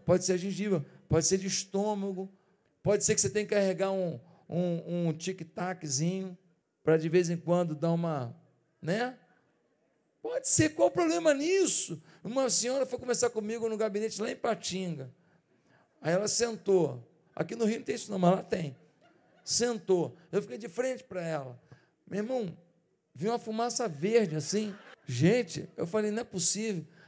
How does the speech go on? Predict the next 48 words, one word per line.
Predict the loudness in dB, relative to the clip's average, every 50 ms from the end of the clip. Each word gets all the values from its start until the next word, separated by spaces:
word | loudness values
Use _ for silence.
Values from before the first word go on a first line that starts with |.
| _ _
Aí | -4 -2 -2
eu | 0 0
ia | 2 0 2
chegando | 2 2 2 0 0 -2
pra | -2 -2 -2
trás | 0 0 0 2
assim | 2 0 0 0 -2
no | -4 -4
banco. | -2 -2 0 0 -2 -4 -6 -10 -16 _ _ _ -20 -20 -20 -20 -20 -12 -6 0
E | 4 6 6
ela | 8 8 6 6
na | 6 4 2
mesa | 2 4 4 6 6 6 4
gostava | 2 2 2 0 0
de | 0
falar | 0 0 0 0
assim. | 0 0 -2 -2 -2 -4 -4 -6 -8 -10 -14 _ _ _ -20 -20 -20 _ _ _ _ _
Chegou | -2 4 6 6 8 6 6
uma | 4 4 2
hora, | 2 4 4 4 4 2 2
ela | 0 0
falando | 0 0 0 0 -2
da | -2 -4
dificuldade | -4 -6 -10 -8 -4 -4 -2 -2
dela | 0 -2 -2
com | -4 -6
o | -4
casamento | -4 -2 -2 -2 -2 -2 -2 -2 -2 -2 -2 -4 -6
e | -6
tudo, | -8 -8 -6
eu | -4
falei, | -4 -2 0 0
"Irmã, | 0 0 -2
eu | -2
acho | -2 -4 -4
que | -6
eu | -4 -4
já | -4 -4
tenho | -4 -6 -6 -6
uma | -8 -8
dica | -6 -4 -4 -4 -4 -6
do | -10
que | -8 -6
tá | -6
acontecendo." | -4 -4 -6 -6 -4 -2 -2 -4 -4 -6 -8 -12 -14 -16 -20 -20 -20 -20 -20 -20 -20 -20 -20 _ _ -8
Aí | -4 -2
ela | 0 0 0
falou, | -2 -2 -2 0 2 2 2 2 0 -2